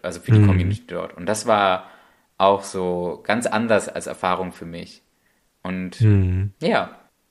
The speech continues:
Speaker 2: Mhm.
Speaker 1: wäre ich jetzt, äh, in meinem Praktikum oder in meinem Auslandsjahr jetzt in Südasien gewesen, dann hätte ich halt auch mich gefragt, wie es wäre, wenn ich irgendwo in einer queeren Community bin, wo Menschen mehr aussehen wie ich oder mehrheitlich mehr aussehen wie ich.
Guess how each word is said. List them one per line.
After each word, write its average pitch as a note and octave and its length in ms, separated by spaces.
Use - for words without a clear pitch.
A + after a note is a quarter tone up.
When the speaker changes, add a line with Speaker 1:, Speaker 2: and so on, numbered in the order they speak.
Speaker 2:
Mhm. G2+ 160
Speaker 1:
wäre G#2 200
ich A2+ 100
jetzt, A#2 260
äh, G2 560
in G2+ 120
meinem G2 220
Praktikum A#2+ 680
oder G2+ 240
in G2 120
meinem F#2+ 320
Auslandsjahr A2 640
jetzt G#2+ 240
in G2 480
Südasien G#2 560
gewesen, A#2+ 500
dann A2 500
hätte G#2+ 200
ich G#2+ 240
halt G#2 240
auch G#2+ 300
mich G#2 180
gefragt, G#2+ 380
wie G#2+ 100
es G#2+ 180
wäre, G#2+ 360
wenn G#2 300
ich G#2+ 180
irgendwo G#2+ 440
in G#2+ 100
einer G#2+ 120
queeren A2 240
Community A2 400
bin, G#2 200
wo G2+ 80
Menschen G#2 800
mehr G2+ 240
aussehen A2 320
wie A2 60
ich D3 280
oder G2 240
mehrheitlich G#2 560
mehr F2+ 180
aussehen F#2 360
wie F2+ 60
ich. - 320